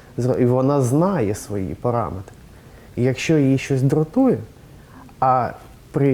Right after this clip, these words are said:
неналежному вихованні, якщо собака вже себе проявив якось, е, що людина його просто злякалась.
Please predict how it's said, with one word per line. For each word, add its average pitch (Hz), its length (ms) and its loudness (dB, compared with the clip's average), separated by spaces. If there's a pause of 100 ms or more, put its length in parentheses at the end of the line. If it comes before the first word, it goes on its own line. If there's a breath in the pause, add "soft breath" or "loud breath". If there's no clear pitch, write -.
неналежному 127 760 2
вихованні, 175 640 2
якщо 113 260 -2
собака 131 520 -2
вже 120 280 0
себе 113 320 -2
проявив 120 760 -2
якось, - 640 -8
е, 87 160 -8 (1200 loud breath)
що 151 240 2 (400)
людина 190 400 4
його 160 340 4 (180)
просто 170 460 0
злякалась. 120 880 -4